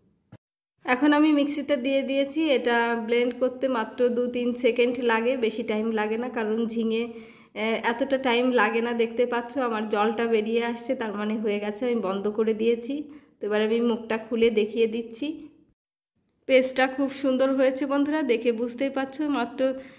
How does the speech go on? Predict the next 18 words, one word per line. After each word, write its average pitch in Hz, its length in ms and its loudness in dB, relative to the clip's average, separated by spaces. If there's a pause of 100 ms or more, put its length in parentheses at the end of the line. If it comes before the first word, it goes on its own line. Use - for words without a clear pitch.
(200)
দু 254 120 0
তিন 262 240 0
সেকেন্ড 262 360 2 (100)
টাইম 226 180 4 (140)
লাগে 240 200 0 (120)
ঝিঙে 214 260 -4 (140)
পেস্ট 220 300 0
করতে। 233 260 -4 (120)
তো 254 80 -2
দেখো 208 300 -2 (100)
হয়ে 233 220 4
গেছে, 254 260 -2 (380)
এবার 220 260 -4
আমি 226 200 -2
ঢাকা 226 180 -2
দিয়ে 240 180 4
রেখে 247 220 2
দিচ্ছি। 269 440 -4